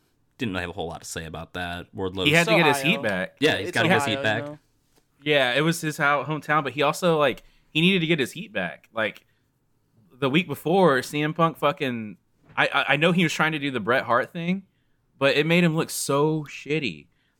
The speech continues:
Speaker 2: Like, to just randomly get rolled up like that after fucking killing him with all those power bombs. Like, he had to get something back after that.
Speaker 1: Yeah, and I
Speaker 2: 'Cause
Speaker 1: think
Speaker 2: he looked so bad.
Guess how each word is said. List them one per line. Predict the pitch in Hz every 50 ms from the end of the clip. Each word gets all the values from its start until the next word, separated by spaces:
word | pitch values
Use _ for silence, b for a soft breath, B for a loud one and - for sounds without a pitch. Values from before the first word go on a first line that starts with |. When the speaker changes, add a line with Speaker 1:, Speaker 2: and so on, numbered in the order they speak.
| _ _
Speaker 2:
Like, | 120 120 117
to | - 123
just | 113 131 117 104
randomly | 98 113 117 123 135 135 131 131 127 123
get | 113 123 117 -
rolled | 110 117 117 120 117 101
up | 110 113 -
like | 110 104 98 -
that | 98 90 80 80
after | 82 90 95 - 104 95
fucking | - - 98 98 - 92 90 90 _ _ _
killing | 127 123 113 113 104
him | 101 104 95
with | 92 90 87
all | 98 98 92
those | 92 90
power | 87 _ - 90 95 98 98
bombs. | 85 87 87 80 82 - _ - _ _ _ _ _ _ _ _ _
Like, | _ 107 110 107 101 90 - - _ _ _ _ _ _ _ _ _ _ _ _
he | _ _ _ - 151 143
had | - - - 147 139 131 120 117
to | 117 110
get | 101 113 104 -
something | - - 107 104 95 - 98 92
back | 87 92 92 90 82 82 -
after | 71 82 - _ 82
that. | 76 82 76 67 73 - _ _ _ _
Speaker 1:
Yeah, | 160 165 208 214
and | 196 220
I |
Speaker 2:
'Cause | 220 - - -
Speaker 1:
think | 123 139
Speaker 2:
he | 135
looked | 117 117 107 90 -
so | - - - 113 107 107 110
bad. | 92 95 95 92 90 85 80 80 90 98